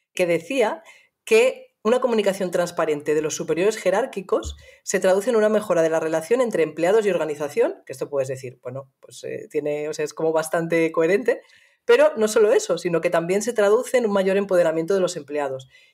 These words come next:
¿Y eso qué significa? Pues que se sienten más orgullosos y empoderados, ¿no? De, más orgullosos de formar parte de esa organización. De manera natural, defienden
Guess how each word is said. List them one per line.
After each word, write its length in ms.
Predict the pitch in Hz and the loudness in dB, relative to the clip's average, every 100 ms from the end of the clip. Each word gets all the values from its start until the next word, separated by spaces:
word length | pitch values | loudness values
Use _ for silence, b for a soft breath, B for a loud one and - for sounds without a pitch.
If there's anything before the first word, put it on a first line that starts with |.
| - | -2
¿Y 80 | 196 | -2
eso 180 | 196 | 0
qué 80 | 220 | -2
significa? 580 | 196 190 170 170 220 - b b b - | -2 -2 -4 -6 -6 -8 b b b -4
Pues 220 | 175 175 | -2 0
que 380 | 208 196 - _ | 0 0 -2 _
se 140 | - 165 | -14 -4
sienten 240 | 190 202 | 0 0
más 260 | 180 196 - | 0 -2 0
orgullosos 480 | 233 208 214 208 180 | 0 2 2 2 -2
y 40 | |
empoderados, 600 | 165 160 156 175 175 160 | -2 0 2 4 2 0
¿no? 140 | 175 | -2
De, 420 | 294 147 151 - - | 0 0 -2 -6 -8
más 180 | 156 156 | -10 -8
orgullosos 380 | 180 175 180 175 | -4 -4 -4 -4
de 80 | |
formar 280 | 170 175 165 | -4 -2 -2
parte 220 | 165 180 | -2 -2
de 60 | 175 | -2
esa 120 | 170 | -2
organización. 560 | 175 180 196 226 254 277 b b _ _ _ | -2 -2 -2 -2 -2 -2 b b _ _ _
De 120 | 185 | -2
manera 280 | 170 208 240 | 0 2 2
natural, 440 | 240 226 247 311 392 | 2 4 4 2 -2
defienden 760 | 180 202 214 226 220 220 226 | -2 2 2 4 4 4 2